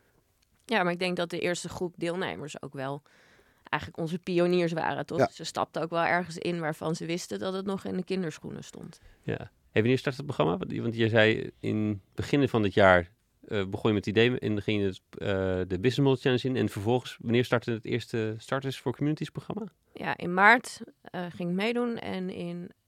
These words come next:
Speaker 1: eind augustus was het eerste programma.
Speaker 3: Ja. En wat,
Speaker 1: Met
Speaker 3: hoe zag dat eruit, het programma? En, en, en misschien moet je ook even vertellen van wat er allemaal voor nodig
Speaker 1: Ja.
Speaker 3: is om die financiering op te halen voor die, eh,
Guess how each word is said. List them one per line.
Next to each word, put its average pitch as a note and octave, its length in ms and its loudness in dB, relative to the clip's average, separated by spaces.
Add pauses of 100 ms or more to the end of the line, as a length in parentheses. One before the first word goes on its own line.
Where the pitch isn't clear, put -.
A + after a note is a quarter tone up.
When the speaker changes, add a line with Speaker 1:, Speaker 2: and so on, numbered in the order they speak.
Speaker 1:
eind F#3 200 -6
augustus G3+ 720 -8
was E3+ 180 -8
het F3+ 100 -12
eerste E3 260 -10
programma. - 400 -14 (180)
Speaker 3:
Ja. A#2+ 340 -6
En A2 100 -8
wat, G#2+ 120 0
Speaker 1:
Met - 140 -10
Speaker 3:
hoe A2+ 180 0
zag B2 160 4
dat A#2+ 140 0
eruit, A2 200 4
het C#3+ 100 -2
programma? C#3 360 -2
En, A#2 180 0
en, A#2 220 -4
en A2+ 160 0
misschien - 260 -6
moet A2+ 100 -4
je C3+ 80 0
ook A2+ 60 2
even A2+ 140 0
vertellen G#2+ 280 0
van G#2 100 -6
wat G#2+ 100 0
er A2+ 60 2
allemaal G#2+ 200 2
voor G#2+ 80 4
nodig G#2 180 4
Speaker 1:
Ja. - 60 -4
Speaker 3:
is G2+ 40 0
om G#2 60 0
die G2+ 100 -4
financiering A2+ 480 0
op F#2+ 80 -2
te - 80 0
halen F2 180 4
voor F#2 100 -4
die, F2 340 0
eh, E2+ 200 -2